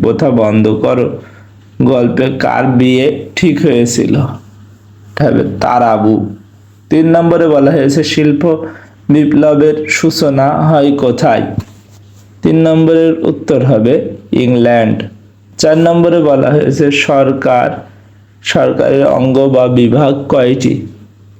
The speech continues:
এটার উত্তর হবে তিনটি। পাঁচ নম্বরে বলা হয়েছে, তিনশো পঁয়ষট্টি দিন, দিনে বছর গণনা শুরু হয় কোন সভ্যতায়? এটি হবে মিশর।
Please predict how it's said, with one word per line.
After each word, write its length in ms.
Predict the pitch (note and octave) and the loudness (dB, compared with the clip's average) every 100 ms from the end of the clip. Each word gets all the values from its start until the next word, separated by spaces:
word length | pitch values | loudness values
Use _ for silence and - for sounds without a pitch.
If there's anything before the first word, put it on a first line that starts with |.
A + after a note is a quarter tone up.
| - - - - | -20 -20 -12 -8
এটার 220 | - A#2 | -2 -2
উত্তর 280 | A#2+ - B2+ | -2 0 0
হবে 180 | D3+ C#3 C#3 C#3+ | 2 0 -2 0
তিনটি। 460 | D#3 D3 C3 - - - - - - - - - - - - - - - | 2 2 0 -2 -6 -12 -20 -20 -20 -20 -20 -20 -20 -20 -20 -20 -20 -8
পাঁচ 200 | - D3+ - | -4 -2 0
নম্বরে 380 | D#3+ D#3+ E3 E3+ | 0 2 2 2
বলা 320 | D#3 D3+ D3 E3 | 2 2 2 2
হয়েছে, 440 | E3+ E3+ E3 D3 C#3+ - - - _ | 2 0 0 -2 -4 -8 -18 -20 _
তিনশো 420 | - C#3+ D#3+ - F3 | -2 0 0 0 -2
পঁয়ষট্টি 800 | E3+ D#3 E3+ - F3 D#3+ - C#3 | 0 0 2 0 0 -2 -2 0
দিন, 280 | A#2+ C#3 D#3+ A#2+ - - - - - - _ - - - - - G2+ - - - G#2 - - - - - B2+ C3+ | 2 2 0 -2 -6 -14 -20 -20 -20 -20 _ -20 -20 -20 -20 -20 -20 -20 -20 -20 -18 -16 -16 -16 -8 -2 2 2
দিনে 300 | C#3+ D3+ D3+ - - - B2 | 2 2 0 -2 -10 -4 0
বছর 340 | B2+ B2+ E3 C#3+ | 0 0 0 2
গণনা 460 | D3 C#3+ D3+ D#3 | 2 2 2 0
শুরু 300 | D#3 - D3 D3+ | 0 2 2 2
হয় 200 | E3 D3+ | 2 0
কোন 220 | D3+ D3 D3+ | 2 2 2
সভ্যতায়? 640 | E3+ C#3+ C#3 C#3 A#2 A2 - - | 2 2 2 0 0 0 -2 -2
এটি 160 | - C3 | 0 0
হবে 200 | C3+ C3+ | 2 2
মিশর। 440 | C#3 D#3 - - | 2 0 -2 -2